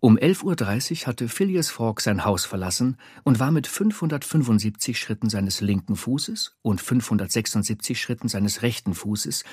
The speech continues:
zum Clubgebäude gelangt, einem drei Millionen Haus in der Pall Mall. Der Speisesaal des Hauses hatte neun Fenster, durch die der Herbst herein, Fogg aber nie hinausschaute.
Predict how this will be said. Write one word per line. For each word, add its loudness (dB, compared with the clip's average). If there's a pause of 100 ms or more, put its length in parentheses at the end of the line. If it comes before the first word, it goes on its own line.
(100)
zum -2
Clubgebäude -2
gelangt, -6 (240)
einem 6
drei 2
Millionen 2
Haus -6
in -2
der -2
Pall -2
Mall. -2 (680)
Der 2
Speisesaal 2
des 0
Hauses -4
hatte -2
neun 4
Fenster, -4 (320)
durch 2
die -2
der 2
Herbst -4
herein, -4 (100)
Fogg -4
aber 0
nie 0
hinausschaute. -4